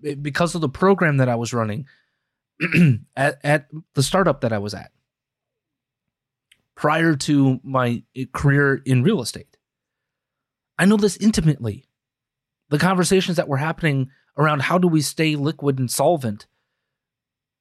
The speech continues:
as covid hit. Do we need to pull Andrew's program back? Do we need to do these things? Now, luckily, they didn't. Why? They were able to work out a deal, given the fact that we had next to no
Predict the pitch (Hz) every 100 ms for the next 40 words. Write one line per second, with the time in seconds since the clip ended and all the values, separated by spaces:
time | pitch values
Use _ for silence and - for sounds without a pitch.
0 | - 156 143 - 196 214 113 - 107 -
1 | _ _ _ _ _ _ _ _ _ _
2 | _ _ _ 170 180 180 185 170 135 180
3 | 190 165 156 143 135 - 160 185 139 110
4 | 98 98 - _ 135 156 180 175 147 147
5 | 202 165 117 - 95 - - _ _ _
6 | - 156 156 247 311 202 151 127 117 160
7 | 117 - - _ _ _ - 110 127 185
8 | 233 - _ _ _ _ _ _ _ _
9 | _ _ 170 208 180 208 220 160 139 202
10 | 202 180 170 123 113 165 226 - - _
11 | _ _ 135 170 202 196 - 165 165 151
12 | 147 127 147 151 139 139 139 - - 127
13 | 131 135 139 139